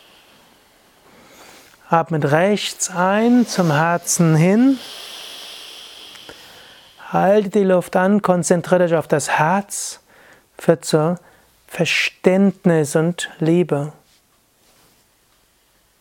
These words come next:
Atmet links aus, hoch zur Kehle, Kehlzentrum.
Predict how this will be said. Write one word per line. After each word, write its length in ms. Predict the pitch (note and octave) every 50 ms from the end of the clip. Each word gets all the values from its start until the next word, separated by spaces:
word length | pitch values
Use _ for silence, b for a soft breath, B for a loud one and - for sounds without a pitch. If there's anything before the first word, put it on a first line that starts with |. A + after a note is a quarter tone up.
| - - b b b b b b b b b b b b b b b _ _ _ _ _ _ _ _ _ _ _ _ _ _ _ _ - - -
Atmet 440 | D#3 D3 D3+ D3 - D#3+ D3+ - -
links 800 | D#3 D3+ D#3 E3 F3 F3+ F3+ F3+ F3+ F#3 F#3 F3+ - - -
aus, 840 | F3 F3+ F3+ F3 F#3 G3 G#3 A3+ A#3 A#3+ A#3+ A#3 - - - - -
hoch 380 | F#3 F#3 G3 G3 F3+ - - -
zur 240 | - - E3 D#3 D3 - - - -
Kehle, 580 | - - - E3+ D#3+ D#3+ E3 F3 F#3 A3 A#3+
Kehlzentrum. 1080 | A#3 - - - E3 D#3 D#3+ E3 E3 - - - F#3+ F#3+ G3 F#3 - - A3 A#3 B3 B3